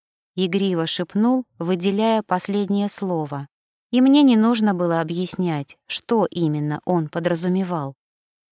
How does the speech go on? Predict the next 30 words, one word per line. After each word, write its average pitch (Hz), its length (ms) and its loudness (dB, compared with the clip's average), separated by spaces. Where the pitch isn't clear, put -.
Сбивчиво 233 600 0
вздохнула 226 640 2
и 214 220 -2
до 208 200 2
боли 247 440 2
искусала 220 680 -2
губы, 185 640 -2
наблюдая, 185 640 0
как 170 260 -4
Углицкий 180 800 -4
деловито 208 680 0
разгладил 208 540 0
свою 214 360 -2
рубашку, 190 720 -6
поднял 185 420 0
с - 80 -14
пола 165 340 -4
ремень 190 520 0
и 185 100 -4
вправил 240 460 0
его 208 340 -2
в - 80 -20
пояс 202 340 -2
брюк, 170 460 -6
побуждая 180 600 -2
меня 190 380 2
скользнуть 175 520 -2
взглядом 190 560 -2
чуть - 280 -4
ниже. 156 560 -2